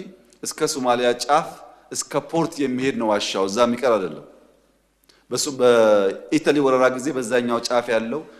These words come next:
በከፍተኛ ደረጃ ዳሜጅ ደርሶበታል ይባላል። ከሶፍ ዑመር አካባቢ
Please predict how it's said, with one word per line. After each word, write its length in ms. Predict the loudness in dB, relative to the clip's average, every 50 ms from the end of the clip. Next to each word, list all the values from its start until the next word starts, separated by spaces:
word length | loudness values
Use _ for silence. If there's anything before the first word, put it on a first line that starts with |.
| -20 -20 _ -8
በከፍተኛ 440 | -6 -6 -6 -8 -8 -8 -8 -4 -2 0
ደረጃ 220 | 0 0 0 0 -2 -2
ዳሜጅ 340 | 0 0 0 0 0 -4 -4
ደርሶበታል 600 | -2 -4 -4 -4 -6 -8 -6 -6 -4 -2 -2 -4
ይባላል። 400 | -4 -6 -6 -6 -8 -8 -10 -16 -20 -20 _ _ _ _ _ _ _ _ _ _ _ _ _ _ _ _ _ _ _
ከሶፍ 320 | -4 -4 0 0 0 0 0
ዑመር 220 | 2 4 6 6
አካባቢ 460 | 6 6 4 0 2 6 6 6 6